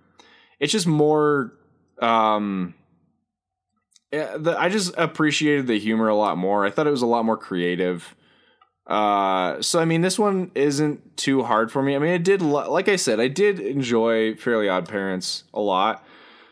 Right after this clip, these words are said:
uh, when I was a kid, but I, I, I, I knew and I felt it when it jumped the shark. And I never felt that with Ed, Ed and Eddie. So, uh,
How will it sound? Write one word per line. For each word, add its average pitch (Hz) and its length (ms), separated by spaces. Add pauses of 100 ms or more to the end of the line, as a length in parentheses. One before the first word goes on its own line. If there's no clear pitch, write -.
(260)
uh, 107 160
when 117 120
I 123 60
was 123 100
a 123 60
kid, 123 260
but 120 120
I, 120 260
I, 107 180 (120)
I, 131 200
I 165 180
knew 156 420
and 127 100
I 139 80
felt 127 420
it 95 140
when 101 140
it 98 80
jumped 85 260
the 82 80
shark. - 400 (500)
And 127 220
I 127 60
never 135 240
felt 117 240
that 98 120
with 98 120
Ed, 92 160
Ed 85 100
and 82 80
Eddie. 76 320
So, 101 480
uh, 92 120